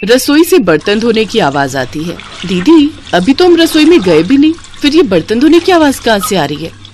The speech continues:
चलो देखते हैं।" दोनों अंदर जाकर देखती हैं तो अनुज बर्तन मांज रहा होता है, रोहन धो रहा होता है और बूढ़ी सास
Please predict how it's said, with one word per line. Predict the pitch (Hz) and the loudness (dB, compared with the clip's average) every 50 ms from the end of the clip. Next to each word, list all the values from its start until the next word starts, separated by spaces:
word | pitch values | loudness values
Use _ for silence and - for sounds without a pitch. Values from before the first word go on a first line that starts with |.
| - - | -12 -8
चलो | - - 185 156 139 139 190 262 311 | -4 -2 0 0 0 0 0 0 0
देखते | - 277 254 240 - - - 294 | 2 0 0 0 -2 -4 -2 0
हैं।" | 302 311 330 311 - - - - - - - 233 | 0 0 0 -2 -6 -12 -16 -16 -16 -14 -8 -4
दोनों | 208 262 302 330 415 403 | 0 2 4 4 4 4
अंदर | 311 262 240 277 302 | 4 2 2 2 0
जाकर | 269 302 294 277 269 302 285 240 | 2 2 0 2 2 0 0 2
देखती | 185 160 151 - - - 226 233 | 2 0 0 -2 -4 -6 -4 -4
हैं | 233 226 233 | -2 -2 -2
तो | 226 - 240 | -2 -2 -2
अनुज | - - 156 160 165 185 185 - - - | -2 -2 -2 -2 0 -2 -2 -4 -4 -2
बर्तन | 160 156 160 - - 185 180 175 | -2 -2 -2 -2 -2 -4 -2 -2
मांज | 160 147 139 156 - - | -2 -2 -2 -4 -4 -4
रहा | 160 151 | -2 -2
होता | 151 156 151 - - 127 | -2 -2 -4 -6 -6 -6
है, | 143 165 - - - - - - - 165 | -6 -8 -10 -12 -16 -18 -18 -16 -8 -4
रोहन | 170 165 170 190 156 151 | -2 -2 0 0 0 -2
धो | 156 185 160 170 | 0 0 0 2
रहा | 190 208 | 2 2
होता | 226 233 226 - 285 | 2 0 0 0 0
है | 302 294 233 247 - - - - - | 0 0 -2 -4 -6 -12 -6 -2 0
और | 226 247 | 0 2
बूढ़ी | 233 233 262 285 311 349 370 | 2 4 2 4 4 2 2
सास | - - 233 220 233 226 | 2 2 2 2 2 0